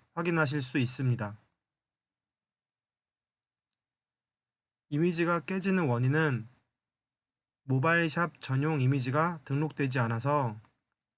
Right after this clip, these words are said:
리스트 메인 이미지를 불러오지만 리사이징된 이미지의 크기가 작기 때문에 더 크게 강제 변경되어 발생하는 현상입니다.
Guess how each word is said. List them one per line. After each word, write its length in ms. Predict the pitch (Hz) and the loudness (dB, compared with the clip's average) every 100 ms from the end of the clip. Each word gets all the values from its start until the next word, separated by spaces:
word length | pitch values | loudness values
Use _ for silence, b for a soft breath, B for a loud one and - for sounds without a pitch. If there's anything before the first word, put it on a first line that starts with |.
| _ _ _ _ _ | _ _ _ _ _
리스트 440 | 165 185 - - 190 | -2 -2 -2 -2 0
메인 420 | 127 131 151 156 | 2 2 2 2
이미지를 560 | 127 135 123 143 170 | 2 2 2 0 0
불러오지만 960 | 151 - 135 143 123 123 135 147 120 107 _ _ _ _ _ _ _ _ _ _ _ _ _ - | -2 0 2 2 0 0 0 0 -2 -6 _ _ _ _ _ _ _ _ _ _ _ _ _ -6
리사이징된 840 | 160 - 185 180 160 165 170 170 | -2 2 2 2 0 0 0 2
이미지의 580 | 127 131 139 127 143 156 | 2 2 0 0 0 0
크기가 420 | 151 160 151 165 | -4 -4 -2 0
작기 380 | 156 120 127 131 | -2 -6 -8 -8
때문에 580 | 131 117 117 143 127 110 _ _ _ _ _ _ _ _ _ _ _ - | -4 -4 -2 -2 -2 -6 _ _ _ _ _ _ _ _ _ _ _ -6
더 240 | 131 131 | -4 -4
크게 480 | 127 190 190 190 190 - | -6 -4 -2 -2 -4 -12
강제 460 | - 147 143 147 170 | -6 -2 -2 0 0
변경되어 760 | 127 123 127 151 135 127 147 151 | 0 0 2 0 0 2 2 0
발생하는 760 | 123 113 - 131 127 156 160 | -2 -4 -2 0 0 0 -4
현상입니다. 720 | 143 160 156 147 120 107 104 | -4 -2 0 0 -2 -6 -12